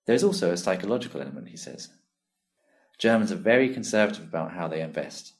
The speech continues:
The basic mentality is, "If I don't have to take a risk, I won't." The big stock market cycles of the past twenty years have not made it any easier to overcome that skepticism.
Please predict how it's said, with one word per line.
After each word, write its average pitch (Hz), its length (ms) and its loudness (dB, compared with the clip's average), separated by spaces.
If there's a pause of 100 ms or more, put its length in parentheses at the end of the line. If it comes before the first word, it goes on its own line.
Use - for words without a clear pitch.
(140)
The 90 60 -12
basic 135 340 2
mentality 92 560 -2
is, 78 260 -8 (300)
"If - 80 -8
I 98 80 2
don't 143 200 4
have 127 120 -6
to 98 100 -10
take 92 220 -2
a 80 60 0
risk, 85 300 -6 (280)
I 73 80 -6
won't." - 320 -8 (1400)
The 101 80 -6
big 165 200 6
stock - 240 0
market 101 320 -2
cycles - 640 -4
of 85 100 -14
the - 40 -16
past 104 340 -4
twenty 90 300 -2
years 78 480 -4 (220)
have - 120 -8
not 120 160 0
made 101 160 0
it 90 120 0
any 92 160 -2
easier 82 560 -4 (100)
to - 160 -4
overcome 85 380 -6
that - 140 -10
skepticism. - 680 -12